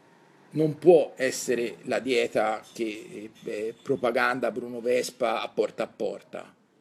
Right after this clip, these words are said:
né quella del Calabrone e quegli altri dupe, eh, delle agenzie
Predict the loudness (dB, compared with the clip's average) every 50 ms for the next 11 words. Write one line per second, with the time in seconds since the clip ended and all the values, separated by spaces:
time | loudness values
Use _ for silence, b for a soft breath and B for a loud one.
0 | _ -6 -4 -4 -4 0 2 2 4 4 2 2 0 -2 -2 -2 0 0 0 0
1 | 0 0 0 0 2 2 2 2 0 -4 -6 -6 -2 0 2 2 2 0 -2 -2
2 | -2 -2 0 -2 -2 -4 -8 -12 -4 -2 0 0 0 -2 0 2 2 2 2 0
3 | 0 -2 -4 -4 -4 -4 -4 -2 -2 -2 0 0 -2 -2 -4 -8 -12 -10 -10 -6
4 | -2 0 2 2 2 2 -2 -4 -6